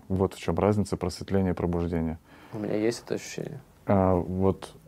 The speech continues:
Speaker 1: что ты и есть — это.
Speaker 2: Что я есть, что я как бы вот, моё тело находится внутри этого, типа вот оно ходит, как бы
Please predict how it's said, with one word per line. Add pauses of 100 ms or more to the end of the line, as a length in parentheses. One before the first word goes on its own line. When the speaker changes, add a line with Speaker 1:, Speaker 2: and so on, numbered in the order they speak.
(720)
Speaker 1:
что
ты
и
есть —
это.
Speaker 2:
Что
я
есть,
что
я
как
бы
вот,
моё
тело
находится
внутри
этого,
типа
вот
оно
ходит,
как
бы